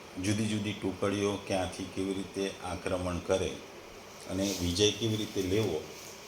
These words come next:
યુદ્ધમાં, એ સેનાપતિ નક્કી કરે છે.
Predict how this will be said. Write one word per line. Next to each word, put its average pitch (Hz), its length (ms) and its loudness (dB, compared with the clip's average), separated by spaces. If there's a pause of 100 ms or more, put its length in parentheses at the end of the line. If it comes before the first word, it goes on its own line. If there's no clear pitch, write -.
(120)
યુદ્ધમાં, 90 580 2 (340)
એ 107 120 2
સેનાપતિ 98 680 4
નક્કી 71 460 -6
કરે 67 180 -6
છે. - 340 -12